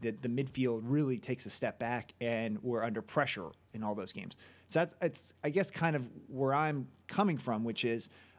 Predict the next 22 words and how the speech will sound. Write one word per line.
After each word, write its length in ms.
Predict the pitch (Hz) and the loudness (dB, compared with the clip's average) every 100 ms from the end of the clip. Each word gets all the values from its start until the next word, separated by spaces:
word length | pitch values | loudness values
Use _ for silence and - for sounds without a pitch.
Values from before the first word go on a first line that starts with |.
| _ | _
I 160 | 143 160 | 2 4
think 220 | 160 139 | 2 -2
the 60 | 127 | 0
problem 340 | 135 127 120 | 2 2 0
is 100 | 110 | -2
more 240 | 123 123 | 0 0
the 80 | 117 | -2
fact 240 | - 120 - | 0 0 -2
that 100 | 110 | -4
the 60 | |
midfield 480 | 117 147 131 120 110 | -2 -2 0 -2 -2
fell 200 | - 107 | -2 -2
apart 400 | 101 - 107 101 - _ | -2 -2 -2 -2 -8 _
last 360 | 110 104 - | -4 -2 -4
year. 260 | 110 107 101 - - - - | -4 -4 -6 -10 -20 -20 0
I, 120 | 170 | 0
don't 200 | 190 214 | 4 4
get 100 | 202 | 4
me 60 | 175 | 4
wrong, 200 | 160 113 | 2 2
C 180 | - 202 | 0 4
J 180 | 160 | 4